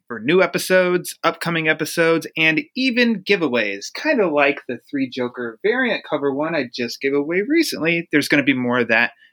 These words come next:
coming soon. You can also follow me on Twitter at Lauer underscore Ryan, Lauer spelled like lower. We're back with a quick Q and A part three tonight, and I'm not doing it alone 'cause I never can, 'cause that would be boring.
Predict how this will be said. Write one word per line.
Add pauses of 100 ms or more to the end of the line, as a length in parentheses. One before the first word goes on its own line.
(180)
coming
soon. (420)
You
can
also
follow
me
on
Twitter
at (160)
Lauer
underscore
Ryan,
Lauer
spelled
like
lower. (220)
We're (120)
back
with
a (280)
quick (340)
Q
and
A
part
three
tonight,
and
I'm
not
doing
it
alone
'cause
I
never
can,
'cause
that
would
be
boring.